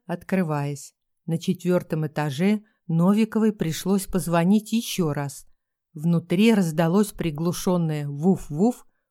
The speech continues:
окрик хозяина «Атос, цыц!» и скрип отпираемого замка. За дверью обнаружился взъерошенный, заспанный шеф, натягивающий на голый торс футболку.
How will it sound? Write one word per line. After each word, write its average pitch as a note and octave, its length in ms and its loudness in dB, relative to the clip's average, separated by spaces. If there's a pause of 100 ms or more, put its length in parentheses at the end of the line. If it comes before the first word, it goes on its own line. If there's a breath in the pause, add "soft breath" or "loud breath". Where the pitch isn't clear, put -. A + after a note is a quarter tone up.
(140)
окрик G#3 420 0
хозяина D#3 680 0
«Атос, D3+ 400 -4
цыц!» - 420 -6 (340)
и F3 120 -2
скрип G#3+ 480 0
отпираемого F#3 840 2
замка. F3 540 -2 (600)
За D#3 220 0
дверью A#3+ 600 2
обнаружился F#3 880 2
взъерошенный, F#3 880 0
заспанный F3+ 600 0
шеф, D#3 320 -8 (540)
натягивающий E3+ 920 0
на E3 180 0
голый E3 320 0
торс A3 340 -2
футболку. E3 800 -4